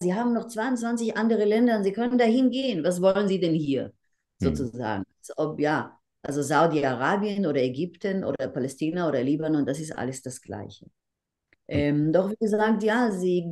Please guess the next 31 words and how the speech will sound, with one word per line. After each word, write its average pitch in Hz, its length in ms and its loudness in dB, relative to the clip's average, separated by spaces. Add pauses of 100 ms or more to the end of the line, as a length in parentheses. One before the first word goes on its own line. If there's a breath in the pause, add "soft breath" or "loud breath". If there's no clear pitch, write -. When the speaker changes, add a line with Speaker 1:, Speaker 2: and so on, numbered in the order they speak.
(120)
Speaker 1:
sie 160 160 -6
gingen 220 300 4
davon 175 360 0
aus, 139 680 -4
dort 160 440 2
in 185 200 -2
Ruhe 160 480 8
leben 139 420 2
zu - 160 -18
können. 165 600 -8 (480 soft breath)
Und, 156 520 4
ähm, 147 540 0
aber 151 200 0
mit 147 220 -2
Angst 170 280 -2
kann 180 220 0
man 170 120 -2
nicht 160 220 -2
gut - 160 -8
schlafen. 180 560 -8 (340 soft breath)
Und 185 160 -2
wie 170 80 -6
jeder 180 200 4
Diktator 165 640 -2
oder 160 100 4
jeder 151 300 0
Totalitärstaat 143 1080 0 (580 soft breath)
mussten 185 400 2
sie 180 120 2
auch 196 200 0
dafür 196 640 0